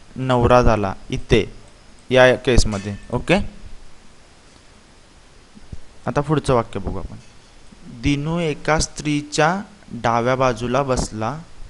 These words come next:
आहे." ओके, दिनू एका स्त्रीच्या डाव्या बाजूला बसलेला आहे. मग आता आपणाला बघावं लागेल की स्त्री कुठे आहे आणि त्याच्या डाव्या बाजूला दिनू बसवावं लागेल. आता स्त्री इथे येऊ शकतो दिनू,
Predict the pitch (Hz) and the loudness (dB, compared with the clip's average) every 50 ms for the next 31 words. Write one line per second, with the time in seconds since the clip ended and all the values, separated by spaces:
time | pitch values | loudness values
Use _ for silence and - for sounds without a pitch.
0 | - - - - - - - - - - - - 135 135 135 127 123 101 85 - | -16 -20 -20 -20 -20 -18 -16 -16 -16 -12 -2 4 6 6 6 6 4 0 -2 -6
1 | - - - - - - - - - - 127 123 120 - 160 170 165 - - - | -10 -14 -18 -18 -18 -18 -20 -14 -8 -6 -6 -4 -4 -6 -6 -8 -8 -10 -12 -10
2 | - 123 113 117 120 117 113 117 110 101 - - - - - - - 117 113 110 | -8 -6 -4 -2 -2 -2 -2 -4 -4 -6 -8 -12 -16 -14 -14 -10 -8 -6 -6 -4
3 | - - 127 156 180 - - - - - - - - - - - - - - - | -2 -2 -2 -2 -2 -8 -14 -18 -18 -18 -18 -16 -14 -14 -14 -14 -14 -14 -14 -14
4 | - - - - - - - - - 131 131 120 - 143 143 170 - - - - | -14 -14 -16 -16 -14 -14 -10 -6 -2 -2 -2 0 2 0 0 0 -2 -10 -10 -2
5 | 123 120 127 127 127 135 143 139 143 127 113 127 120 113 110 107 - - 104 104 | 4 8 8 10 10 10 10 10 8 6 6 4 4 4 4 4 2 0 0 -2
6 | 95 92 101 101 - - - - - - 131 123 123 123 - 131 127 123 127 135 | -4 -4 -6 -6 -10 -12 -14 -14 -10 -6 -4 -4 -2 -2 0 -2 -2 -2 -4 -6
7 | 135 135 135 135 143 143 131 131 120 127 127 131 131 131 127 131 135 123 - - | -4 -4 -2 -2 -2 0 0 0 2 2 2 2 2 2 0 0 -2 -4 -4 -8
8 | 139 - - - 131 131 123 - 131 120 131 127 131 135 135 123 131 120 - 135 | -8 -8 -6 -6 -6 -4 -4 -6 -4 -2 0 0 0 -2 -4 -4 -4 -4 -4 -4
9 | 127 110 - 110 101 - - 117 117 120 117 117 113 117 120 123 117 120 127 127 | -6 -6 -8 -12 -12 -10 -8 -2 2 2 4 4 4 2 2 0 0 2 2 2
10 | 123 113 120 120 113 113 107 107 104 - - 95 95 95 95 95 95 98 - - | 4 4 4 4 4 2 2 2 2 2 2 0 0 -4 -6 -6 -8 -10 -12 -14
11 | - - - - - - - - 117 113 - 123 113 - - - 131 131 131 139 | -14 -14 -18 -20 -20 -16 -10 -8 -6 -2 0 0 0 -2 -2 -2 -2 -2 -2 -4
12 | - - - - - - 135 139 - 147 147 143 139 139 127 143 139 - - 135 | -6 -12 -18 -16 -8 -4 -4 0 6 8 10 10 10 8 6 4 0 0 0 -2
13 | 131 127 131 127 127 127 135 | 0 0 0 -2 -2 -4 -6